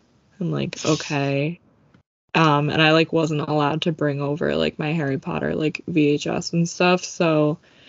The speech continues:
um, I remember watching Like Mike at his house. And I remember immediately after that, he put in Like Mike Two. And I was like, "I'm leaving soon." So I don't know if I finished the movie, but I remember, like,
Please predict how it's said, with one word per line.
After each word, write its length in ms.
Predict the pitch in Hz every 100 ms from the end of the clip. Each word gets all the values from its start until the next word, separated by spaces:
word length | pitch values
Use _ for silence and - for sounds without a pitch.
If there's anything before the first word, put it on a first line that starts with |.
| - - _ -
um, 560 | 160 160 147 143 165 - _ _ -
I 100 | 165
remember 440 | 160 156 151 160
watching 480 | 156 143 147 165 151
Like 320 | 143 143 -
Mike 300 | 147 131 151
at 80 | 175
his 180 | 185 196
house. 640 | 208 208 214 214 - - - _ _ _ _ _ _
And 140 | 180
I 120 | 160
remember 600 | 156 151 160 160 156 147 -
immediately 600 | 165 160 156 151 156 143
after 360 | 139 151 160
that, 200 | 151 151
he 160 | - 170
put 220 | - 151
in 160 | 143 143
Like 280 | 143 143 -
Mike 320 | 139 147 -
Two. 280 | - 143 143
And 100 | 151
I 40 | 147
was 160 | 147
like, 140 | 151 156
"I'm 240 | 160 208
leaving 400 | 160 170 151 143
soon." 540 | - 143 139 139 147 - _ _ _
So 160 | - 180
I 100 | 147
don't 160 | 196 185
know 180 | 180
if 120 | 170 160
I 80 |
finished 560 | 156 - 147 160 - -
the 100 | 202
movie, 580 | 196 202 202 214 220 214 _ - _
but 180 | - -
I 100 | 165
remember, 640 | 165 156 147 147 143 139
like, 480 | 143 143 143 -